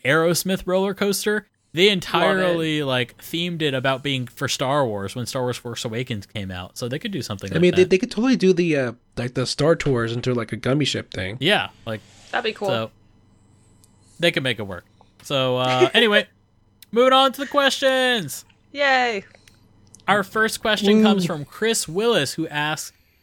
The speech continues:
Speaker 1: "Would you want to see side quests in Kingdom Hearts three or a future Kingdom Hearts games? And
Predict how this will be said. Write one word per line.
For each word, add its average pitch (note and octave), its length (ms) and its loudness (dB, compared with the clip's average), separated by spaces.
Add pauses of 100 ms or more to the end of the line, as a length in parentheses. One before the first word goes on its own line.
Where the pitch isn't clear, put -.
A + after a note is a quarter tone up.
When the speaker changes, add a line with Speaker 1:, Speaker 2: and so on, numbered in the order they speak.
Speaker 1:
"Would E3 240 0
you A#3+ 140 -4
want A#3+ 320 0
to A3+ 140 -2
see A3 440 2
side G#3+ 520 0
quests B2+ 440 -2
in G3 200 -4
Kingdom A3 300 -4
Hearts A3 340 -4
three D3+ 500 -4
or E3+ 280 0
a D3 100 0
future A3 440 -4
Kingdom B2 300 -6
Hearts A2 280 -6
games? F#2+ 420 -10 (600)
And E3+ 400 2